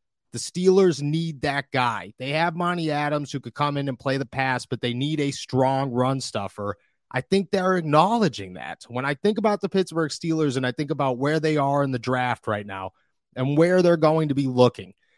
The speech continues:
they're probably not gonna get a defensive lineman with the seventeenth pick.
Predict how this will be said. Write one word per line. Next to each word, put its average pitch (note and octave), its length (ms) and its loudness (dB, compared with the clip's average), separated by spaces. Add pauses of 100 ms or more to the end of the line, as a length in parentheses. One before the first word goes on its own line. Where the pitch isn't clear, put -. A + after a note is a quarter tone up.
(140)
they're E3+ 140 2
probably A3+ 680 0
not D3 460 0
gonna D3+ 240 -2
get C#3 320 -4
a B2+ 140 -8
defensive A#2+ 480 -6
lineman A#2+ 460 -4
with A#2 160 -4
the A2+ 60 -12
seventeenth A2 680 -8
pick. F#2+ 180 -8